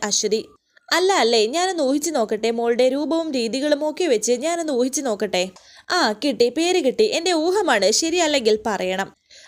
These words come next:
അഭിരാമി, അഭിരാമി എന്നാണോ മോളുടെ പേര്? ആ പേര് കേട്ട് ഞെട്ടലോടെ നിൽക്കുകയാണ് അ-, അശ്-, അശ്വതി. അല്ലേ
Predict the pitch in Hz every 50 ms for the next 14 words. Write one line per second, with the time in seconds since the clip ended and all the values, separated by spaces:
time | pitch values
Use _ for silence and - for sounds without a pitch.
0 | - - 339 381 339 392 403 403 349 247 214 208 - - - 269 311 262 359 381
1 | 415 415 392 403 392 370 359 349 311 247 220 214 220 226 233 226 233 240 247 233
2 | 220 220 220 226 - - 247 311 320 330 302 285 311 302 320 294 262 220 185 220
3 | 233 254 277 269 262 - 330 339 349 349 349 339 320 294 247 226 302 285 - 285
4 | 233 196 202 - - 214 208 196 - 202 208 208 - - - - _ _ - -
5 | - - - 226 240 247 - 247 240 226 240 240 - - _ _ - - _ _
6 | _ _ _ - 320 359 330 294